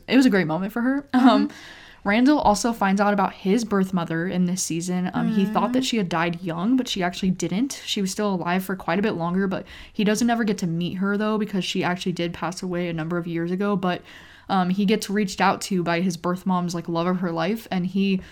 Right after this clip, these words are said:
Speaker 1: tells him stories about his mom, and he gets to feel really connected to
Speaker 2: Oh,
Speaker 1: her.
Speaker 2: that was a beautiful
Speaker 1: Yeah, it was a
Speaker 2: episode.
Speaker 1: really beautiful episode, um,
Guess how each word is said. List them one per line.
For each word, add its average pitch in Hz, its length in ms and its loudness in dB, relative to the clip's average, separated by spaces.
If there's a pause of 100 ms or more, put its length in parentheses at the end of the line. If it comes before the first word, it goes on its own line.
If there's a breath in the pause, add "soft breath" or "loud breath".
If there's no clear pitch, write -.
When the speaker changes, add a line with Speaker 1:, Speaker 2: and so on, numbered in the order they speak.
(220 loud breath)
Speaker 1:
tells 214 280 2
him 220 120 2
stories 202 360 0
about 214 200 2
his 202 100 -2
mom, 202 260 0
and 196 120 -2
he 185 80 2
gets 185 180 -2
to 196 60 -6
feel 185 200 -2
really 175 200 -2
connected 180 480 -6
to 196 40 0
Speaker 2:
Oh, 190 40 0
Speaker 1:
her. 190 140 -2
Speaker 2:
that 185 80 4
was 196 100 2
a 208 40 -2
beautiful 190 360 -2
Speaker 1:
Yeah, 175 120 4
it 185 60 2
was 254 100 4
a 302 40 6
Speaker 2:
episode. 180 200 2
Speaker 1:
really 185 200 2
beautiful 190 380 -2
episode, 208 520 0
um, 185 340 0